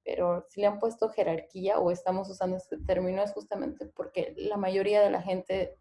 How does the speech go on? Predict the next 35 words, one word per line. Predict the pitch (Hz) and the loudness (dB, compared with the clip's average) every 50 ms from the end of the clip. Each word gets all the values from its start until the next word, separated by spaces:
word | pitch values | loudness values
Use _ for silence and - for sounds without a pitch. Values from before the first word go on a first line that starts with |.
| _ | _
relaciona | - 180 202 190 196 196 190 - - 196 190 190 185 175 165 151 | -4 -2 0 2 2 0 0 -2 -2 0 2 2 4 4 2 2
eso, | - - - - | 0 -2 -8 -10
¿no? | - - | -12 -12
O | - | -8
sea, | - - - | -8 -6 -6
la | - 175 | -4 -4
jerarquía | 170 185 180 175 175 175 - - 202 196 | -2 0 0 0 0 -2 0 2 2 2
de | 180 185 | 2 2
los | - - 156 - - - - - - _ _ | -2 -4 -8 -10 -12 -20 -20 -20 -20 _ _
arcángeles, | - 180 170 - - 196 190 185 185 175 175 190 175 170 175 175 | -2 -2 -2 0 2 2 4 4 4 2 2 2 4 4 4 4
del | 180 180 180 | 4 4 6
ángel, | 180 180 180 180 180 175 190 175 | 6 6 6 4 2 0 0 2
del | 165 160 160 | 2 4 4
ángel | 170 170 - 180 180 | 2 2 0 -2 -2
de | 175 | 0
la | 175 165 151 | 0 2 2
guarda, | 165 175 175 180 180 - - - _ _ _ _ _ _ | 4 4 4 2 0 -6 -10 -20 _ _ _ _ _ _
pero | - 202 202 202 | -2 0 0 2
en | 190 | 4
realidad | 202 202 190 190 196 190 | 4 4 6 6 4 4
no | 190 185 | 4 2
es | 185 185 185 | 0 0 0
así, | 185 185 - - 170 160 156 - | -4 -6 -4 -4 -6 -6 -6 -4
todos | - 196 196 202 196 - | -2 0 0 0 -2 -2
trabajan | - 165 175 175 180 190 180 165 | 2 4 4 4 4 4 4 4
en | 156 160 160 | 4 4 4
conjunto, | - - 175 170 - - 196 196 196 202 202 226 247 311 - - _ _ _ _ _ _ _ _ _ _ | 2 0 -2 -2 -2 -4 -4 -4 -4 -2 -2 0 0 0 -2 -6 _ _ _ _ _ _ _ _ _ _
entonces | - 185 175 - 180 175 180 175 180 175 170 175 - - - | -10 -8 -4 0 2 2 2 2 2 0 0 -2 -8 -16 -10
como | - 190 175 165 156 - | -6 -4 -2 -2 -2 -4
que | - 196 | -6 -8
todos | - - 202 208 208 202 180 | 0 4 6 6 6 4 2
están | 175 - - 196 190 | -2 -4 -2 0 2
al | 180 175 175 - | 2 2 0 0
pendiente | 175 175 175 175 180 180 180 180 185 185 - _ | 0 0 2 2 2 2 0 -4 -6 -8 -8 _
tuyo. | - 220 226 196 190 | -2 -2 -2 -2 -4